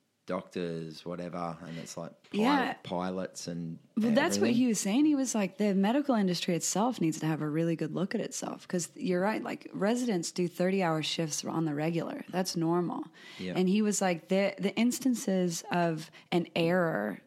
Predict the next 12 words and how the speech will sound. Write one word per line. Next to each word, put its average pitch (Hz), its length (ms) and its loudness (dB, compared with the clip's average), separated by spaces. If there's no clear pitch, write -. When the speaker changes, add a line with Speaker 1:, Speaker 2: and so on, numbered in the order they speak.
Speaker 2:
resulting 175 560 2
in, 170 80 2
like, 160 220 -2
severe 156 1200 0
m-, 165 160 2
malfunction 160 880 2
of - 140 -4
the 170 80 2
body 156 340 2
during 151 300 0
a 151 40 -2
surgery 151 640 -2